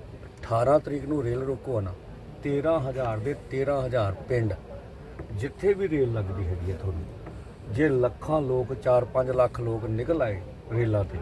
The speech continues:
ਇਹਦਾ ਰਿਜ਼ਲਟ ਕੁਝ ਦੇਖੋ, ਮੋਦੀ ਸਰਕਾਰ ਕਿਵੇਂ ਹਿਲਦੀ ਹੈਗੀ। ਜਿੱਥੇ ਤੁਹਾਨੂੰ ਤੁਹਾਡੇ ਪਿੰਡ ਦੇ ਲਾਗੇ ਰੇਲ ਲਾਈਨ ਲੱਗਦੀ ਹੈ,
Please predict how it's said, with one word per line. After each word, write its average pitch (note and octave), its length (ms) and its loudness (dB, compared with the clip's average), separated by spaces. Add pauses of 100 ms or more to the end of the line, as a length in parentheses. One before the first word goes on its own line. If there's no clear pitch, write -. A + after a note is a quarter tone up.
(200)
ਇਹਦਾ D3 200 8
ਰਿਜ਼ਲਟ B2 340 0
ਕੁਝ A#2+ 160 -6
ਦੇਖੋ, B2 320 -4
ਮੋਦੀ A#2+ 280 -4
ਸਰਕਾਰ A2 340 0
ਕਿਵੇਂ A2 280 -2
ਹਿਲਦੀ G2+ 260 0
ਹੈਗੀ। F#2+ 200 -4 (680)
ਜਿੱਥੇ G3 320 2
ਤੁਹਾਨੂੰ E3 300 2
ਤੁਹਾਡੇ C3+ 240 4
ਪਿੰਡ B2 240 0
ਦੇ B2 120 4
ਲਾਗੇ A#2 280 0
ਰੇਲ G#2+ 380 2
ਲਾਈਨ G#2 300 4
ਲੱਗਦੀ F#2 300 -2
ਹੈ, F#2 100 -4